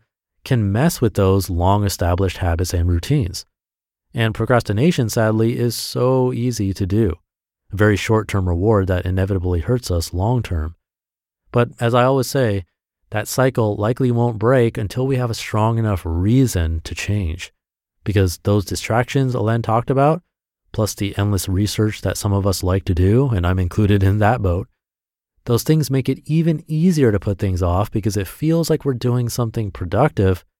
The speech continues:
but it's just a disguise. As she said, paying attention to our thoughts can make quite a difference. In my experience, meditation is the best way to pay attention to your thoughts, but definitely not the only way. Journaling is another example, and I mentioned that one yesterday.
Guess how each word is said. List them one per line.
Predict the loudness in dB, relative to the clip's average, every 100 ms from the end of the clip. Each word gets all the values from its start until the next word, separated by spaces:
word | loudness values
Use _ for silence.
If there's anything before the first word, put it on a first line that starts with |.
| _ _ _ _ _
but | -4
it's | 0
just | -2 0
a |
disguise. | -2 -4 -2 -2 0 -4 -12 _ _ _ _ _ _ _
As | -2 0
she | 0
said, | 2 0 0
paying | -4 -4
attention | -2 -4 -2 -4
to | -2
our | -4
thoughts | -4 -2 0 0 -2 -10 -14 _ _ _ -4
can | 0
make | 0 -2 -8 _
quite | -2 2 2
a | 2
difference. | -2 -4 -10 -12 -14 _ _ _
In | -2
my | 0
experience, | 0 0 0 0 0
meditation | -2 -2 -2 -2 -2 -2 0
is | -2 -4 -14 _
the | -4
best | -2 -2 0
way | 0
to | 2
pay | 2
attention | 2 0 0 0
to | 0
your | 0
thoughts, | 2 2 2 -6 _ _ _ _ -8
but | 0
definitely | 2 4 4
not | 2 2
the | -2 0
only | 0 2 2
way. | 2 2 0 -2 _ _ _ _ _ 0
Journaling | 2 4 2 0
is | 0
another | 2 2 2
example, | 0 0 2 0 2
and | 2
I |
mentioned | 0 -2 -2 -2
that | 0
one | 0
yesterday. | 0 -2 -2 -4 -4